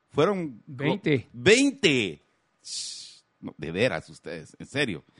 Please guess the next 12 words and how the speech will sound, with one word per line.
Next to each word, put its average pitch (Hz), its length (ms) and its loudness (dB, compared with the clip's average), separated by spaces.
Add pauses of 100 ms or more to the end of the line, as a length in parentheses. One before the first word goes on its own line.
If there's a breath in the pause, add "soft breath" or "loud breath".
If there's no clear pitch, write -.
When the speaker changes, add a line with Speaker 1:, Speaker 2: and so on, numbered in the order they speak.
(260 soft breath)
Speaker 1:
Sí 107 140 -8
tenemos 120 420 -2
severos 117 580 -2
problemas 107 540 -2
mentales, 90 760 -4
¿verdad? 82 400 -10 (560 loud breath)
Pero 127 200 0
bueno, 160 260 4
ahí 139 220 4
tenemos, 196 580 2
eh, 120 520 2
eh, 101 380 -4